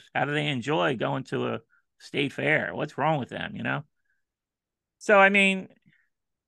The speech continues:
so, yeah, he, he's, he's definitely got some issues. And unfortunately, he didn't, he, he wasn't able to, uh, resolve them. You know, he committed suicide.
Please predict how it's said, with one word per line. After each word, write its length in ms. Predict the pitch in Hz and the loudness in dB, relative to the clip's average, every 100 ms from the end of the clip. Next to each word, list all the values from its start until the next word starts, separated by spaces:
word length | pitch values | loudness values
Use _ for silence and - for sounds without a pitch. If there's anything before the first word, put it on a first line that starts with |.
| _ _ _ _ _ _ _ | _ _ _ _ _ _ _
so, 340 | - 185 175 170 | -2 0 2 0
yeah, 280 | - 151 107 | 0 0 -2
he, 160 | 127 160 | -10 -8
he's, 480 | 143 139 - - _ _ - | -8 -8 -12 -20 _ _ -16
he's 200 | 269 - | -14 -4
definitely 380 | 160 160 160 135 | -2 0 -2 0
got 220 | 127 117 _ | 0 -2 _
some 200 | - 127 123 | -12 -8 -2
issues. 680 | 190 - 135 113 123 - _ _ _ _ _ _ - | -2 0 0 -2 -4 -14 _ _ _ _ _ _ -12
And 100 | 139 | -10
unfortunately, 480 | 131 156 151 156 139 | -4 0 0 0 0
he 60 | 135 | 2
didn't, 380 | 165 196 127 - _ _ _ _ _ _ _ _ _ _ _ | 2 0 -4 -12 _ _ _ _ _ _ _ _ _ _ _
he, 200 | 143 123 | -10 -10
he 120 | 120 127 | -8 -6
wasn't 280 | 131 135 | -6 -2
able 200 | 135 123 117 | -2 -2 -6
to, 380 | - 120 107 | -6 -4 -4
uh, 140 | 107 110 | -6 -8
resolve 480 | 117 107 147 190 - | -6 2 6 6 4
them. 200 | - - | -6 -12
You 80 | 117 | -10
know, 100 | 110 | -8
he 200 | 113 113 - | -6 -10 -12
committed 280 | - 117 110 | -10 -8 -6
suicide. 680 | - 165 - 156 147 143 | -2 -2 2 4 4 2